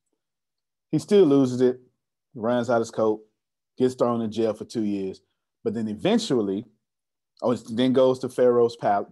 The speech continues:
prison, which eventually he becomes number two in charge of all of Egypt,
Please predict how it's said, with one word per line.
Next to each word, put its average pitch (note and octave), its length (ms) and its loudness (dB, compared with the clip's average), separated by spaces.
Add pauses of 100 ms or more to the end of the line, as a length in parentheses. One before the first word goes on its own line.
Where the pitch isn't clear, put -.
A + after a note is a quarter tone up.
prison, B2 380 -2 (760)
which A#2+ 220 -6
eventually C#3 580 -2
he A#2+ 80 0
becomes A2+ 500 -8
number A2 240 -6
two B2+ 280 -4
in A2+ 80 -6
charge A2+ 280 -4
of G2 80 -14
all G2+ 200 -6
of F#2 80 -20
Egypt, D3+ 360 -4